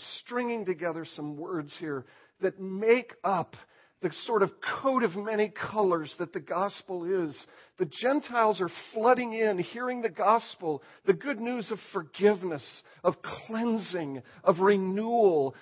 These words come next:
of second chances and third chances and fourth chances and fortieth chances, the promise of eternal life, the promise of a kingdom where a king serves the people, where the king lays aside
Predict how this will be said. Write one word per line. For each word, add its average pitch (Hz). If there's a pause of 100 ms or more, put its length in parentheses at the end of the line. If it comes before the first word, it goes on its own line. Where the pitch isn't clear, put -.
(100)
of 180 (200)
second 247
chances 214
and 175 (100)
third 240
chances 196
and 180 (100)
fourth 254
chances 202 (220)
and 208 (120)
fortieth 247
chances, 160 (380)
the 185
promise 247
of 226
eternal 226
life, 240 (320)
the 233
promise 254
of 226
a 214 (220)
kingdom 240 (240)
where 233
a 220 (220)
king 233 (560)
serves 294
the 285
people, 277 (200)
where 277
the 226 (280)
king 294 (240)
lays 285
aside 277